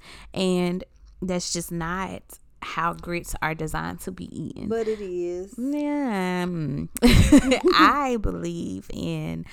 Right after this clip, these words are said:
Speaker 1: salt, pepper, a little bit of cheese if you wanna be fancy, butter. But you know, sweet grits,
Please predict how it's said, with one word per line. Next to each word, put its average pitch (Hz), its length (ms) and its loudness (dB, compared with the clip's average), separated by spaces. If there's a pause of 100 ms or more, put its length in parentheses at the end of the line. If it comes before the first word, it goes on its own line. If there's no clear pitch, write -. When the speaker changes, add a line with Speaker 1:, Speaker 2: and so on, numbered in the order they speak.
(240)
Speaker 1:
salt, 101 380 4
pepper, 175 420 0
a 170 60 -4
little 180 140 -2
bit 180 220 -4
of 180 80 -8
cheese 175 540 -6
if 185 160 -8
you 180 100 -2
wanna 165 180 -2
be 165 140 -4
fancy, 160 400 -4
butter. 170 500 2 (380)
But 214 180 -4
you 285 100 2
know, 262 260 0
sweet 254 440 0
grits, 269 540 -2